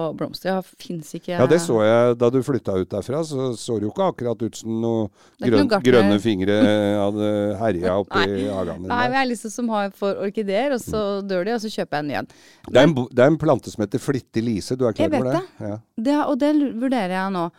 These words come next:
Speaker 2: Ja,
Speaker 1: Men disse
Speaker 2: skal du det?
Speaker 1: sitrontrærne har jeg liksom hatt litt rutine, fordi jeg har tenkt, jeg måtte se, jeg måtte lage en eller annen sånn, noe som jeg klarte å huske på.
Speaker 2: Ja.
Speaker 1: Så det var sånn, hver fredag så drikker jeg bobler. Eh, men jeg gjør det jo egentlig ellers også. Men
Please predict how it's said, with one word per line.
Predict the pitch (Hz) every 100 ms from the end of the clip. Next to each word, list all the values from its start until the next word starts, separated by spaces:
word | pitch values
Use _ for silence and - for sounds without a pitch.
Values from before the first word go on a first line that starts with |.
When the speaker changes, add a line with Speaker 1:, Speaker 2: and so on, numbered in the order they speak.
| _ -
Speaker 2:
Ja, | 95
Speaker 1:
Men | 269 311 302
disse | 311 196
Speaker 2:
skal |
du | - -
det? | 254
Speaker 1:
sitrontrærne | 208 202 220 233 285
har | 247
jeg | 254
liksom | 262 247
hatt | 262 254
litt | 226 208
rutine, | 240 277 208 196
fordi | 226 233
jeg | 226
har | 247
tenkt, | 247 233 220 208
jeg | 233
måtte | 214 226
se, |
jeg | 214
måtte | 202 240
lage | 233 226 175 180
en | 214 190
eller |
annen | 196
sånn, | 190 180 185
noe | 208 180
som | 196
jeg | 208
klarte | 202 202
å |
huske | 247 - - -
på. | - 330 -
Speaker 2:
Ja. | 95 104 - _ -
Speaker 1:
Så | 240
det | 233
var |
sånn, | 220 220
hver | 208 233 277 285
fredag | - 196 180 202
så | 240
drikker | 214 185 196
jeg | 208
bobler. | 208 185 294 269 _ _ _ _ -
Eh, | 220 220 214
men | 208 226
jeg | 220 208
gjør | 180
det | 208
jo |
egentlig | 156 151 180
ellers | 165 170
også. | 151 185 202 -
Men | 214 220